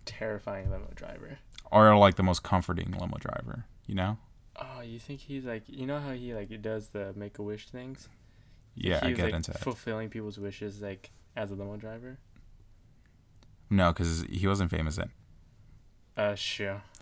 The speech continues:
Speaker 2: But it'd be a cool story to share. Like, yeah, John Cena once drove me to prom.
Speaker 1: Oh, so you don't even think he was, like, a, like, a fancy limo driver? Like, he just drove random kids?
Speaker 2: To, yeah.
Speaker 1: He's,
Speaker 2: Well, I don't know.
Speaker 1: he's
Speaker 2: It's
Speaker 1: a man of the
Speaker 2: California.
Speaker 1: children.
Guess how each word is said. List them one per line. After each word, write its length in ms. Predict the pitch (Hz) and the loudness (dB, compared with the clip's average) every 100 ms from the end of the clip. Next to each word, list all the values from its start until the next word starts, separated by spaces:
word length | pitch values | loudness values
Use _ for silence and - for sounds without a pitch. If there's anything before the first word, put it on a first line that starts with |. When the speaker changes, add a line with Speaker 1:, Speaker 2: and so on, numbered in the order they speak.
| - | 4
Speaker 2:
But 140 | - 131 | 10 12
it'd 140 | 120 | 12
be 120 | 117 139 | 10 8
a 40 | |
cool 220 | - 123 | 8 6
story 600 | 98 - - - 104 131 | 6 2 -2 2 4 6
to 100 | 117 | 6
share. 320 | 85 - 85 82 | 4 4 4 4
Like, 200 | 80 85 | 2 4
yeah, 400 | 104 90 82 - - - - - - - | 6 8 6 4 -4 -20 -20 -20 -14 -2
John 280 | 98 92 101 | 6 8 8
Cena 240 | 110 101 | 4 4
once 220 | 92 85 | 4 2
drove 240 | - 90 92 | 2 0 0
me 80 | 82 | -2
to 80 | |
prom. 500 | 82 85 85 85 87 87 - - - - - - - - - - | -2 2 4 4 0 -6 -14 -20 -20 -20 -20 -20 -20 -20 -6 4
Speaker 1:
Oh, 260 | 139 135 156 | 6 8 6
so 140 | 139 156 | 2 2
you 140 | 160 | 4
don't 100 | 165 | 6
even 100 | 160 | 4
think 160 | 156 147 | 2 2
he 60 | |
was, 120 | 156 127 | 0 2
like, 120 | 113 | 2
a, 200 | 113 107 117 | 2 2 -2
like, 200 | 113 104 | -2 0
a 60 | 104 | -2
fancy 520 | - - 117 117 135 | -2 4 4 4 0
limo 240 | 135 135 | 2 2
driver? 260 | 135 139 131 | 4 4 4
Like, 120 | 117 | 2
he 120 | - | 0
just 200 | 123 117 | -6 -6
drove 340 | - 113 107 110 | 0 2 0 -4
random 340 | - 110 107 107 | -4 -2 -2 -4
kids? 440 | 104 104 - - - - - - | -2 -2 -4 -10 -20 -20 -18 -6
Speaker 2:
To, 340 | 92 90 87 - | 0 2 0 2
yeah. 220 | 127 170 - - - | 4 4 0 -20 2
Speaker 1:
He's, 80 | |
Speaker 2:
Well, 100 | 123 | 12
I 120 | 139 156 | 12 12
don't 100 | 147 | 12
know. 120 | 117 | 12
Speaker 1:
he's 120 | 123 | 10
Speaker 2:
It's 100 | - | 10
Speaker 1:
a 40 | |
man 180 | 143 151 | 12 12
of 140 | 143 - | 10 6
the 60 | |
Speaker 2:
California. 0 | |
Speaker 1:
children. 460 | 110 120 110 95 90 | 2 0 0 -4 -8